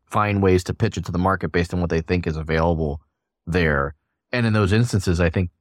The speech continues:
they could be more well-positioned than the landlord in that, you know, if a whole floor is already built out with desks in a quote, quote unquote,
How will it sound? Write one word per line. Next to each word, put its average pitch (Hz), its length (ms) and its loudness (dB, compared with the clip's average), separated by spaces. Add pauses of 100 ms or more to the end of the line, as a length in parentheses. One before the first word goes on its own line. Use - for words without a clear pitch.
they 92 180 2
could 90 380 -2
be 87 340 -2 (640)
more 123 440 4
well-positioned 98 1000 0 (580)
than 87 580 -2 (200)
the 92 80 -2
landlord 92 540 0
in 78 100 0
that, 82 280 0 (640)
you 147 80 2
know, 104 80 2
if 85 100 -2
a 87 40 -4
whole 131 260 2
floor 120 340 2
is 92 80 2
already 98 220 2
built 90 320 2
out 98 200 0
with 82 200 -2
desks 95 400 0
in 90 80 2
a 80 140 2 (120)
quote, - 380 -2
quote 95 200 0
unquote, 90 300 -2